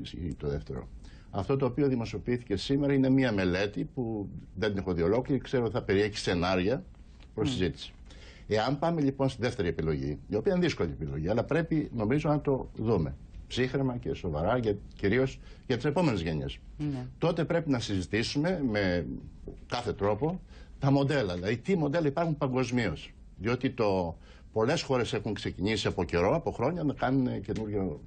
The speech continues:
Speaker 1: ασφαλιστικό. Το μοντέλο της Χιλής το απορρίπτουμε, διότι είναι εντελώς ιδιωτικοποιημένο κλπ. Υπάρχει κάτι στη Νέα Ζηλανδία, ούτε αυτό το υιοθετούμε, διότι απαιτεί να συγκρίνεις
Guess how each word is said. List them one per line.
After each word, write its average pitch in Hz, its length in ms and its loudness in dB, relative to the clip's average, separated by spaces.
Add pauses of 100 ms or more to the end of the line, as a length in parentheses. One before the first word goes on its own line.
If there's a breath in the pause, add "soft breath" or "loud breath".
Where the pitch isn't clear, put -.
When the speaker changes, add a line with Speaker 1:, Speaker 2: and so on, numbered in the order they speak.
(120)
Speaker 1:
ασφαλιστικό. - 520 -6 (500 loud breath)
Το 127 100 4
μοντέλο 139 400 2
της - 220 -6
Χιλής 151 360 0
το - 80 -2
απορρίπτουμε, 98 520 0
διότι 101 300 0
είναι 101 100 0
εντελώς 95 600 0 (400 loud breath)
ιδιωτικοποιημένο 87 1200 -2
κλπ. 160 300 -4 (640 loud breath)
Υπάρχει 147 500 0
κάτι 147 600 2
στη 139 380 2
Νέα 135 220 4
Ζηλανδία, 117 480 0
ούτε 123 220 2
αυτό 98 180 -4
το 95 100 -2
υιοθετούμε, 139 500 0
διότι 117 300 -2
απαιτεί 110 500 0 (380 loud breath)
να 110 100 -2
συγκρίνεις 107 720 0